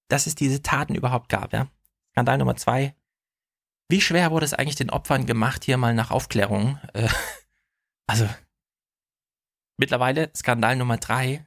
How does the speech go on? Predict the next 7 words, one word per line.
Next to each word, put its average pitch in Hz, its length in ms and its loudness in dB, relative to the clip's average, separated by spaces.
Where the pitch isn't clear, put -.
ist 120 180 -4
all 123 140 2
das 123 140 -2
verjährt. 123 520 -4
Skandal 131 420 2
Nummer 147 260 0
vier. 143 440 2